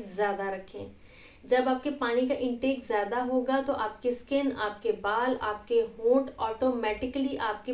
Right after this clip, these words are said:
मसले, आधे मसले आपके पानी का ज़्यादा intake होने से ख़त्म हो जाएंगे, क्योंकि आपके lips रहेंगे hydrate और जब hydrate होंगे तो definitely ये खुद ब खुद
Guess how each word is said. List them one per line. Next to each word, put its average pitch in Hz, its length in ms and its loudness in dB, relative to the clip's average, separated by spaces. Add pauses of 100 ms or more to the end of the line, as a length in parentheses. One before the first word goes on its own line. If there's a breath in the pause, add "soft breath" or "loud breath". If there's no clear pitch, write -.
(100)
मसले, 240 360 0
आधे 262 400 2
मसले 247 320 0
आपके 220 340 0
पानी 226 380 -2
का 240 120 2
ज़्यादा 208 400 0
intake 233 360 2
होने 208 220 -2
से 254 180 -2 (120)
ख़त्म 240 280 -4
हो 214 140 -4
जाएंगे, 190 440 -10 (540 loud breath)
क्योंकि 247 280 6
आपके 247 440 -2
lips 262 260 -2
रहेंगे 240 340 2
hydrate 202 720 2
और 208 140 -4
जब 226 180 -2
hydrate 208 520 -2
होंगे 240 280 2
तो 247 140 2
definitely 226 580 -2
ये 262 160 2
खुद 220 200 -2
ब 214 160 -6
खुद 262 160 -2